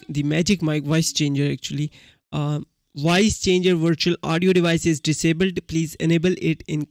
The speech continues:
sound control panel. So basically, I'm facing this issue first time. I didn't fix it before. I'm fixing it and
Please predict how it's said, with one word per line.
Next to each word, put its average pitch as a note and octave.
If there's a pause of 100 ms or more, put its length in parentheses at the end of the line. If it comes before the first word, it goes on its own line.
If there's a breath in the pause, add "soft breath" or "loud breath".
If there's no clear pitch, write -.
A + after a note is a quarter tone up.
sound D#3
control D#3
panel. E3+ (800 loud breath)
So A3
basically, B3
I'm G#3+
facing G#3
this F3
issue D#3 (580)
first F#3+
time. D3+
I F3+
didn't G3+
fix E3+
it -
before. D#3 (200)
I'm C#3
fixing E3
it D#3
and -